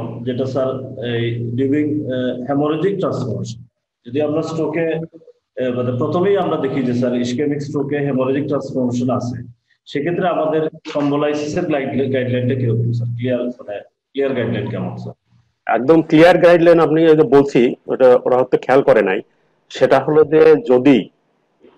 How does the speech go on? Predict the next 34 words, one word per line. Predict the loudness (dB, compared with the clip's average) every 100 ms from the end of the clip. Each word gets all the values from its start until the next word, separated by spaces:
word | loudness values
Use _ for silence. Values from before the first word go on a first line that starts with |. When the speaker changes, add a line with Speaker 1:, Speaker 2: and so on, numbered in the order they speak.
| _ _ _ -4
Speaker 2:
আপনার | -2 2 4 4 4
hemorrhage | 4 6 6 6 4
থাকে, | -2 -2 -4 -4
এটা | 0 2
যদি | 2
microbleed | 2 4 4 4 4 6 2 2
থাকে, | -8 -8 -12 _ _ _ _ _ 2
only | 4 6 6 6 6
in | 4 4
case | 2 2
of | 2 4
microbleed, | 4 4 2 2 0 -2 -8 -20 _ _ _
এবং | 2 2
সেটা | 2 0 0
কম, | 4 4 2 -2 4
তাও | 6 6
আবার | 6 6
দশটার | 4 4 2
কম | 4 2 2
হইতে | -2
হবে, | -4 -4 -10 _ _ _ _ _ 0
এই | 2
ক্ষেত্রে | 4 2 4 4
আলটিপ্লেস | 4 2 -2 0 0
দেওয়া | 0 -2
যাবে। | -6 -12 _ _ _ _ _ _
আর | 2 6 6 4 2
কোনো | 4 8 8
হেমোরেজে | 6 6 6 6 6 8 6 4
আপনার | -2 -4 0 0
আলটিপ্লেস | 2 0 0 -2 0 0
দেওয়া | 0 0 0
যাবে | -4 -6
না। | -10